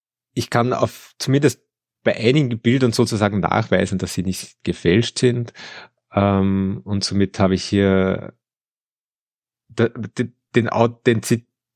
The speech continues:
Authentizitätsanspruch, den ich habe, kann ich so ein bisschen untermauern, weil ich, weil ich, äh,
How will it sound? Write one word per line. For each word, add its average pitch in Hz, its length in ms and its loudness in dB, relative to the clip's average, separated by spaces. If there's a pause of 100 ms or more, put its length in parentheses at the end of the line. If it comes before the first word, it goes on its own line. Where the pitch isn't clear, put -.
Authentizitätsanspruch, 113 1700 -2
den 98 160 0
ich 92 100 -6
habe, 95 220 0
kann 95 140 2
ich 92 100 -2
so - 80 0
ein 95 80 0
bisschen 113 300 0
untermauern, 92 580 2 (400)
weil 87 160 2
ich, - 340 -6
weil 87 200 4
ich, - 300 -4
äh, 87 520 2